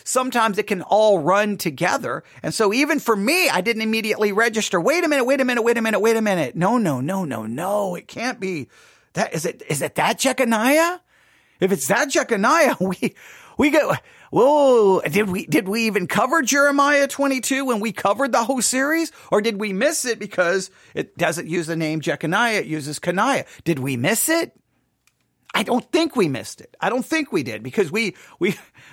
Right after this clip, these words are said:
we were covering everything. But it raises some serious questions. Is it the same?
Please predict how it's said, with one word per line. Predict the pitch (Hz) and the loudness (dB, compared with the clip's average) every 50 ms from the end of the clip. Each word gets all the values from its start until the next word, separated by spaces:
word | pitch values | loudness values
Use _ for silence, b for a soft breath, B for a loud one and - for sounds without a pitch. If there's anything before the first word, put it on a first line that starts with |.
| B B | B B
we | - - 254 285 285 269 | -2 0 2 2 2 2
were | 240 226 202 | 2 0 0
covering | - - 233 233 226 190 196 196 185 175 160 - | 0 2 2 2 2 2 0 0 0 0 -4 -2
everything. | - 247 285 302 247 202 185 165 139 - - 143 117 104 - - - - _ _ _ _ _ _ _ _ _ _ _ _ _ _ _ | 0 0 0 0 0 -2 -4 -4 -4 -4 -6 -8 -8 -8 -10 -14 -20 -20 _ _ _ _ _ _ _ _ _ _ _ _ _ _ _
But | - 170 180 | -6 -6 -6
it | 170 - - | -6 -6 -6
raises | 131 156 226 254 269 233 294 277 - | -6 -4 -2 -2 -2 -4 -4 -4 -4
some | - 311 302 | -4 -4 -2
serious | 285 - - 185 175 170 180 180 185 180 - - | -2 -2 0 0 0 0 2 0 0 0 -2 -2
questions. | - 175 175 185 - - - - 101 - 131 123 - - - - - _ _ _ _ _ _ _ _ _ _ _ _ _ _ _ _ _ _ _ _ _ _ _ _ _ _ _ _ _ _ 151 | -2 0 0 0 -2 -6 -8 -10 -12 -12 -14 -16 -20 -20 -20 -20 -20 _ _ _ _ _ _ _ _ _ _ _ _ _ _ _ _ _ _ _ _ _ _ _ _ _ _ _ _ _ _ -2
Is | - - 175 | -2 -2 -2
it | - | -4
the | - 170 | -6 -6
same? | - - - 160 165 208 254 285 294 302 294 | -8 -6 -6 -6 -4 -2 -2 -2 -2 -2 -4